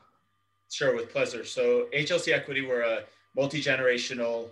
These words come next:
real estate investment company. Um, traditionally, we did a lot of kinda, uh, retail, um,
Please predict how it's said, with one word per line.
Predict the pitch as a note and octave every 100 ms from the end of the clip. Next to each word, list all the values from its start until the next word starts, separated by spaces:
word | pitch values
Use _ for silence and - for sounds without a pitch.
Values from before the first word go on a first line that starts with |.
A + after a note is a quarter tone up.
| -
real | A#2
estate | B2 B2+ B2
investment | A2+ A2+ - A2
company. | - G#2+ A#2 A2+ G#2+ G#2 - _ _
Um, | A2 G#2+ G#2 G#2 - _
traditionally, | - C#3+ C#3+ C#3+ D3 C#3+
we | B2+
did | B2
a | B2
lot | A#2+ A#2+
of | A#2+ A#2+
kinda, | B2+ A#2 G#2+ G2 - _ _ -
uh, | G#2+ G2 - _ _ _ _ B2
retail, | B2 C#3+ C#3 D3 C#3+ C3 B2+ B2 - _ _ A2+
um, | G#2+ F#2+